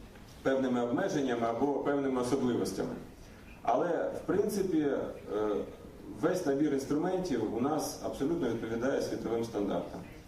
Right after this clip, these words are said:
Е, є у нас міжбанківський валютний ринок, е, на якому, е, скажімо так,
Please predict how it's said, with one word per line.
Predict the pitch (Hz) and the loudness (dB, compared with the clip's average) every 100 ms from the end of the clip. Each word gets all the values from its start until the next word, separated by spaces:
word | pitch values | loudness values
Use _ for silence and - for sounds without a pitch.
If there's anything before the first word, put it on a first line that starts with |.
| - - - | -18 -16 -4
Е, | 98 101 98 104 127 | -2 0 0 0 2
є | 175 | 2
у | 147 | 2
нас | 143 139 135 | 2 0 0
міжбанківський | 131 143 143 139 123 135 | 0 0 0 0 -2 0
валютний | 120 127 131 135 | 2 2 2 2
ринок, | 165 180 151 135 - | 2 2 2 0 -2
е, | 139 113 113 120 | -2 0 0 0
на | |
якому, | 131 - 151 139 123 117 107 104 104 | 0 2 2 2 2 0 0 -2 0
е, | 104 101 101 101 - - | 0 2 0 -4 -10 -14
скажімо | - 131 123 127 | -6 -2 0 0
так, | - 95 | 0 0